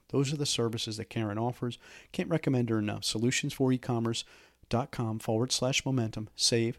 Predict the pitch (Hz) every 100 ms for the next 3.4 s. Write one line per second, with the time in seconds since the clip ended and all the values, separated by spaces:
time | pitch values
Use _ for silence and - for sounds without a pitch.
0 | - - 107 - 135 151 - - 110 107
1 | 123 156 - 107 110 - - - _ _
2 | - 120 - 107 120 113 - 117 110 107
3 | 110 113 107 104